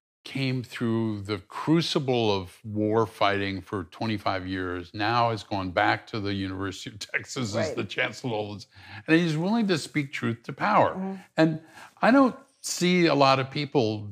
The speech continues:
Speaker 1: doing that,
Speaker 2: Mm-hmm.
Speaker 1: you know, quite honestly. I, there are very few politicians
Speaker 2: Mm-hmm.
Speaker 1: that
Speaker 2: So
Speaker 1: inspire
Speaker 2: that's a
Speaker 1: me
Speaker 2: very interesting
Speaker 1: right now.
Speaker 2: example, and I think maybe it's something we both need to work on with our students, and to say,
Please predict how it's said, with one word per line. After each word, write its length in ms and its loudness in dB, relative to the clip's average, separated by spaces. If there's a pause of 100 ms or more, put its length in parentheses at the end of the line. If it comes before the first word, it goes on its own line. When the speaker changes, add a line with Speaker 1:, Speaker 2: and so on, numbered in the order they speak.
(140)
Speaker 1:
doing 320 0
that, 140 -8
Speaker 2:
Mm-hmm. 240 -16
Speaker 1:
you 60 -4
know, 120 -4
quite 240 -4
honestly. 520 -4
I, 180 0 (120)
there 340 0
are 20 -2
very 360 0
few 160 -6
politicians 800 -6
Speaker 2:
Mm-hmm. 160 -10
Speaker 1:
that 20 -16
Speaker 2:
So 40 -20 (520)
Speaker 1:
inspire 40 0 (140)
Speaker 2:
that's 100 6
a 40 2
Speaker 1:
me 60 -2
Speaker 2:
very 240 4
interesting 320 -6
Speaker 1:
right 60 -2
now. 40 -2
Speaker 2:
example, 380 -2
and 100 -2
I 80 -2
think 260 -10
maybe 240 -4
it's 140 -6
something 280 -8
we 100 -4
both 240 -8
need 140 -10
to 60 -10
work 220 -6
on 140 -6
with 100 -10
our 120 -6
students, 600 -12 (400)
and 80 -18
to 80 -14
say, 520 -6